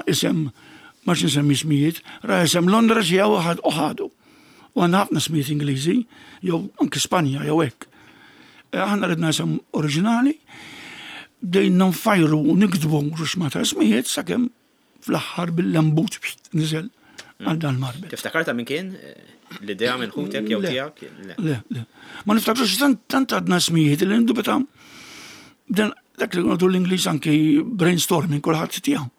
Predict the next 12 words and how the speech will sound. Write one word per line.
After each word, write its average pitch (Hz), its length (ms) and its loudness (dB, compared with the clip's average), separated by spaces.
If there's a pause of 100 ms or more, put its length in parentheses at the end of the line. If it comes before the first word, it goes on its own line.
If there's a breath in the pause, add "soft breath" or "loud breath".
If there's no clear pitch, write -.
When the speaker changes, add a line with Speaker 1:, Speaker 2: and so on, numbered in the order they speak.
(120)
Speaker 2:
Mm. 233 320 0 (180)
Speaker 1:
<laughs> - 240 -20
Mhux 175 140 0
f'darba 160 380 -2
ta', 175 180 2
ġifieri, 254 440 -2
ma 320 140 0 (140 loud breath)
Speaker 2:
Eh. 196 120 -12 (420 loud breath)
Speaker 1:
ħareġ 202 340 0
dak - 180 -4
li 320 80 -6
sem. 339 200 -6